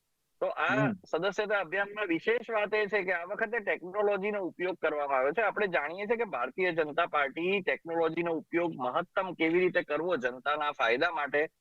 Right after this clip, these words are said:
Speaker 1: જનતાના કામો માટે એનામાં અગ્રેસર રહી છે.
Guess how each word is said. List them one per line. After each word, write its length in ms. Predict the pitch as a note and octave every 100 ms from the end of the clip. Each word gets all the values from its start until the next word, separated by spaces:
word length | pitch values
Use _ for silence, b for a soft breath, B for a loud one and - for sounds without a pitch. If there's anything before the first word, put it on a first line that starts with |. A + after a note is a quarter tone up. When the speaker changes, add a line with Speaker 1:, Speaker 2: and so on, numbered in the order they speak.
| _ _ B2+
Speaker 1:
જનતાના 400 | C3 D3+ D#3+ D#3+
કામો 320 | C#3+ C#3 D#3
માટે 260 | D#3+ D#3
એનામાં 680 | G3 F#3 - C#3 D#3+ D#3+ E3
અગ્રેસર 500 | - A#2 C#3 E3 E3+
રહી 180 | D#3+ E3
છે. 160 | E3